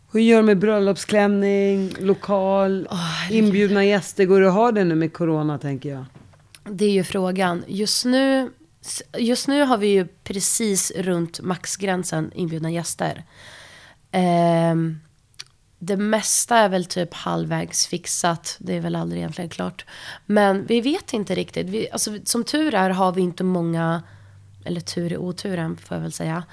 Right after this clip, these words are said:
Speaker 2: många äldre släktingar. Vi har inga mormor eller farmödrar. Eh, vi har inga människor som ska resa in. Jag hade två släktingar från Ryssland som skulle kanske resa in, men vi får se.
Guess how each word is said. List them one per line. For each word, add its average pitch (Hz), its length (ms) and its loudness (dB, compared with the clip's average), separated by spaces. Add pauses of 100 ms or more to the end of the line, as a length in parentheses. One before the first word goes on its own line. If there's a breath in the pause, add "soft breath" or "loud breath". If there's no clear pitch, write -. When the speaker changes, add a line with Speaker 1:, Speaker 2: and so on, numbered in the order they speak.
(340 loud breath)
Speaker 2:
många 165 540 -2
äldre 165 460 -4
släktingar. 185 760 -6 (240)
Vi 196 80 -6
har 175 60 -2
inga 180 180 -4
mormor 175 460 -6
eller 175 120 -8
farmödrar. 175 640 -6 (640 loud breath)
Eh, 180 320 2
vi 175 140 -2
har 180 100 0
inga 175 380 -2
människor 180 380 -6
som 175 140 -8
ska 180 180 -8
resa 175 240 -6
in. 175 100 -4
Jag 175 60 -4
hade 170 160 -6
två 175 220 -8
släktingar 170 500 -8
från 165 200 -8
Ryssland 175 380 -8
som - 100 -12
skulle 170 340 -10
kanske 170 380 -8
resa 175 280 -6
in, 143 100 -8
men 185 160 -8
vi 170 60 -8
får 160 120 -14
se. 175 340 -4